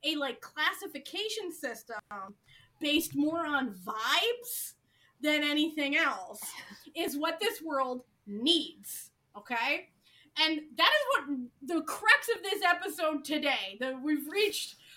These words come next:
Speaker 1: the activity
Speaker 2: <laughs>
Speaker 1: portion where we are going to create the ultimate cr-, like, classification system that I am calling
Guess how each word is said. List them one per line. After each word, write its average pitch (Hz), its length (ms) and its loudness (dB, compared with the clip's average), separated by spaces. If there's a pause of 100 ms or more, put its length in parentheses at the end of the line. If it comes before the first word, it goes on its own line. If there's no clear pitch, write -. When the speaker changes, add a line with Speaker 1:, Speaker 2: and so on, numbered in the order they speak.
(100)
Speaker 1:
the 349 160 4
activity 453 760 6
Speaker 2:
<laughs> - 60 -2
Speaker 1:
portion 320 420 0 (600)
where 320 220 0
we 370 320 2
are 381 80 -4
going 370 300 -4
to 339 140 -2
create 269 640 -4 (880)
the 285 240 -4
ultimate 311 800 0 (1200)
cr-, 339 320 -10
like, 285 300 0
classification 302 920 -2
system 208 460 -12
that 214 280 -8
I 285 180 2
am 302 200 -2
calling 240 520 -4